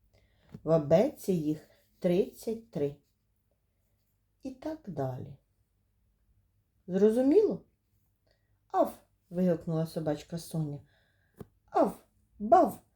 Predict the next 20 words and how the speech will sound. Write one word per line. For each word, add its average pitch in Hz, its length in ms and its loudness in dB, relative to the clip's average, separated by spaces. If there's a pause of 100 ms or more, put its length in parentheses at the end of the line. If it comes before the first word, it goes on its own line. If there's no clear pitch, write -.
(200)
Гав! 175 480 2 (1400)
Дав! 214 360 4 (840)
Еф!» 285 260 2 (1120)
«Хух!» — 214 840 2
видихнув 156 520 -4
Іван 151 280 -2
Іванович, 147 520 -6
коли 151 260 -4
Соня 175 520 0 (320)
нарешті 170 600 2 (320)
вивчила 156 600 0
всі 165 300 -4
букви 156 460 -2
правильно. 127 640 -4 (160)
«А 143 80 -12
тепер, — 123 680 -6 (260)
мовив 254 440 2
він, — 262 280 -4 (220)
спробуємо 185 880 -2
читати». - 600 -16